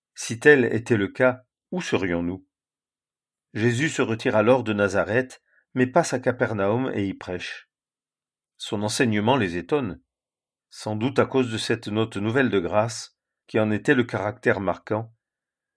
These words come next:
et puis aussi parce que cet enseignement était revêtu de l'autorité divine. Dans la synagogue, le Seigneur entre en conflit avec les puissances des ténèbres. La synagogue était quelque chose de mort.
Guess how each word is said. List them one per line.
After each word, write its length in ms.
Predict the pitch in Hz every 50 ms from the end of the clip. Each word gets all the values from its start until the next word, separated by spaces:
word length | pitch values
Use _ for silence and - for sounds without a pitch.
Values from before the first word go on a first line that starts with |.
| _ -
et 120 | 139 123 127
puis 160 | - 139 139
aussi 320 | 131 123 131 - - 165
parce 240 | 151 - 135 117 -
que 100 | - -
cet 260 | 117 - 117 - -
enseignement 760 | 156 131 - - 135 123 110 98 92 95 101 123 156 - _ _ _ _ _ _ _ -
était 260 | 110 107 - - 101
revêtu 540 | 90 87 120 135 123 127 120 120 - 160 139
de 100 | 107 95
l'autorité 640 | 87 98 107 - 113 95 98 95 85 - 127 117
divine. 520 | 87 82 80 82 92 92 78 71 67 - _ _ _ _ _ _ _ _ _ _ _ _ _ _ _ _ _ _ _ _ _ _ _ _ _ _ _ _ _ _ _ _ -
Dans 100 | 113 107
la 140 | 107 104 104
synagogue, 720 | - - 151 135 120 101 101 107 127 131 127 104 95 - _ _ _ _ _ _ -
le 100 | 104 107
Seigneur 440 | - - 135 127 127 139 143 127 120
entre 260 | 127 143 147 - -
en 80 | 101
conflit 440 | 107 - 113 101 - - - 139 139
avec 240 | 131 113 107 - -
les 80 | 101 87
puissances 500 | - - 110 - - 143 131 117 98 95
des 160 | 92 87 85
ténèbres. 500 | - - 82 82 80 80 78 76 - - _ _ _ _ _ _ _ _ _ _ _ _ _ _ _ _ _ _ _ -
La 60 | 117
synagogue 540 | 113 - - 151 143 131 123 147 165 151 123
était 240 | 120 117 - 120 -
quelque 280 | - 110 104 - 113
chose 320 | - - 139 135 120 104 95
de 100 | 101 95
mort. 560 | 92 92 92 92 90 85 82 - - _